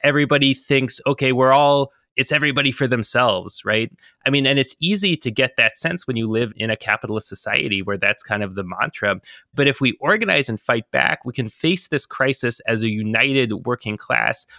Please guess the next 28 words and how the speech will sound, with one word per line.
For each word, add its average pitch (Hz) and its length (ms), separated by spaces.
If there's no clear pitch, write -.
where 113 120
nobody 156 420
loses 104 320
their 101 160
homes 113 320
because 110 280
we 117 120
refuse 120 440
to 107 100
let 107 280
that 110 180
happen. 95 440
So, 104 260
yeah, 135 320
I 127 80
mean, 127 300
look 143 320
into 139 380
groups 131 480
that 110 120
are 107 160
already 123 360
organizing 117 500
in 104 160
your 110 180
local 110 380
areas. 127 540
Look 131 300